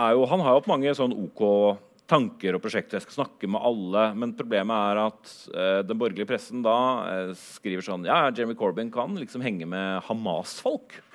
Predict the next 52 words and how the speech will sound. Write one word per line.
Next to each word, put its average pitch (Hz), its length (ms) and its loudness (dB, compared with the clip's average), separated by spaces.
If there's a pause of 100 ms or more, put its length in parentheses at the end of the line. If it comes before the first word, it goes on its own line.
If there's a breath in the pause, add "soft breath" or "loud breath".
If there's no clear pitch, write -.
(300 loud breath)
men - 100 -6
han 120 140 -4
kan 170 140 -4
ikke 202 160 -12
henge 135 200 -2
med 92 140 -6
Theresa 107 240 -6
May 101 320 -2
og 104 240 -4
ordne 87 320 -4
en 98 1300 -4
eller 98 240 -4
annen 98 80 -8
avtale 90 400 -4
så 95 140 -12
vi - 20 -20
kommer 82 320 -10
oss - 80 -14
ut - 240 -14
av 104 240 -6
E 120 140 0
U." - 20 -6
Det 226 240 -2
kan 151 80 -2
han 95 240 -6
ikke. 98 160 -8 (840 loud breath)
Eh, 107 540 8
og 117 160 0
den 113 80 -6
største - 320 -4
delen 104 320 0
av 101 260 4
britisk 95 240 -10
presse 113 220 -4
hater - 460 -12
jo 78 100 -12
Jeremy 85 240 -6
Corbyn 98 320 0
og 90 100 -4
mener 85 220 -6
han 85 80 -6
er 80 140 -8
en 82 80 -10
sånn, 80 160 -12 (180)
nærmest 82 320 -8
sånn 85 140 -10
sikkerhetsrisiko, - 1000 -6 (160)
eh, 95 560 -2
for 95 240 0 (160)
landet, 113 480 0
eh, 110 320 0
og 107 160 -2